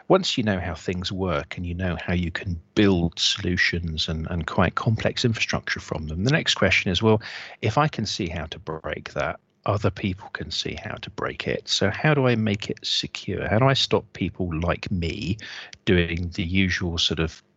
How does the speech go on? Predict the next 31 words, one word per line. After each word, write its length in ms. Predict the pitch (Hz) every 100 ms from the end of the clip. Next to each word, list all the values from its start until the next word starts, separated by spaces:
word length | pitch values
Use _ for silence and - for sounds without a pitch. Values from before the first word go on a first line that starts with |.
| -
stupid 560 | - - 90 - 76
stuff 400 | - - 82 -
that 140 | - 82
I 120 | 92
would 200 | 82 76
do 240 | 82 76
when 100 | 73
I 100 | 80
start 360 | 80 - 82 -
playing 300 | - 82 80
around 260 | 80 80 76
on 140 | 76
a 40 |
system? 460 | - - 92 - - - - - - - - - -
And, 120 | 90
and 200 | 95 113
so 160 | 113 165
as 160 | 139 117
I 140 | 98 92 _ -
advanced 580 | 117 98 117 107 95 -
over 100 | 95 98
my 100 | 87
career, 460 | - 123 113 107
I've 140 | 95 -
worked 340 | 90 - - - _ _ _ _ _ _ _ _ _
in, 160 | - 95 - _ _ _ _ _ _ _ _ _ _ _ -
I've, 600 | 80 - 87 - 80 -
I've 180 | 101 -
built 200 | 101 87
some 140 | 90
fairly 380 | - 104 92 92